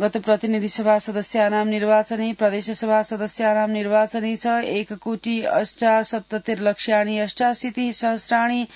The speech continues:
पञ्चशतं सप्ततिश्च मतदातारः आसन्।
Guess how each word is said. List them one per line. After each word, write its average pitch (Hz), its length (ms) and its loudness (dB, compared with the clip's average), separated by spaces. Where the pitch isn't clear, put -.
पञ्चशतं 254 800 0
सप्ततिश्च 269 680 0
मतदातारः 220 800 2
आसन्। 175 480 0